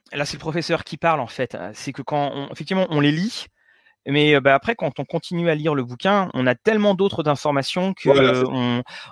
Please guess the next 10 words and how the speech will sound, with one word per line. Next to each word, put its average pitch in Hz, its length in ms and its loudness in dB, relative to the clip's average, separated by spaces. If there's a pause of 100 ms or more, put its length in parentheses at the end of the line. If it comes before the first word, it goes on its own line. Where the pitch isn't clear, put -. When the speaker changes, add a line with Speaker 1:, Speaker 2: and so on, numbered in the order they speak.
Speaker 1:
on 131 100 4
est 135 40 4
plusieurs. 151 240 4
Donc, 135 180 0
soit, 175 300 4
par 160 120 6
exemple, 160 160 0
répéter 160 600 4
les 151 100 2
mots, 208 300 4